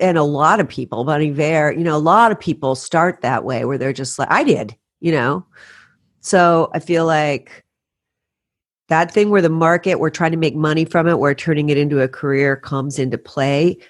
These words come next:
is a very confusing boundary for people. And it changes the way that they engage with the learning. Um, so that's, it's not that there, one is better than the other. I love my students here so much, and I'm so,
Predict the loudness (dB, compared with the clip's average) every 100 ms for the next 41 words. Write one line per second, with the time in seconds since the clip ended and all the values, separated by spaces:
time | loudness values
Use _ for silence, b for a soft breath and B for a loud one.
0 | _ 0 2 2 2 2 2 0 -2 -2
1 | -2 0 0 0 0 0 -2 -6 -10 _
2 | _ _ _ -2 0 0 0 -2 0 -4
3 | -4 -8 -4 -2 -2 -6 b b b _
4 | _ 2 2 0 2 2 0 2 2 2
5 | 0 0 0 -2 -2 0 0 0 -2 -6
6 | -12 _ -4 -4 -2 -4 -2 -2 -2 -4
7 | -8 -12 -16 _ -10 -2 0 -2 -6 B
8 | B B B _ 0 4 4 4 2 0
9 | 0 0 -4 -8 -2 2 2 0 0 0
10 | 2 2 0 0 0 0 0 0 0 0
11 | 0 0 0 0 2 2 0 -4 -2 -4
12 | -4 -4 -2 -2 -2 -2 0 2 2 2
13 | 0 -2 -10 -12 -4 -2 -2 -2 2 2
14 | 2